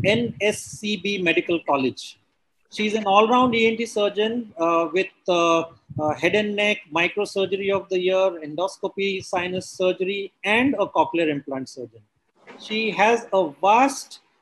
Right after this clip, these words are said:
teaching experience of more than eighteen years and, uh, has been the state A O I president in two thousand and eighteen.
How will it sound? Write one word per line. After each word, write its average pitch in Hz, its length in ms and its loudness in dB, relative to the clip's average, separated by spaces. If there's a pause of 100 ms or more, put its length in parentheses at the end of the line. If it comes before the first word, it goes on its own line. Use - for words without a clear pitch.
(120)
teaching 240 320 2
experience 170 560 0
of 156 200 -2
more 196 240 0
than 208 340 -4
eighteen 196 480 0
years 165 680 2 (800)
and, 175 400 0
uh, 170 100 4
has 190 260 4
been 220 260 0
the 202 140 0
state 240 640 2
A 190 120 6
O 202 120 4
I 202 140 6
president 202 800 -2
in 175 240 -6
two 185 140 -2
thousand 175 360 -2
and 165 220 -4
eighteen. 220 560 -2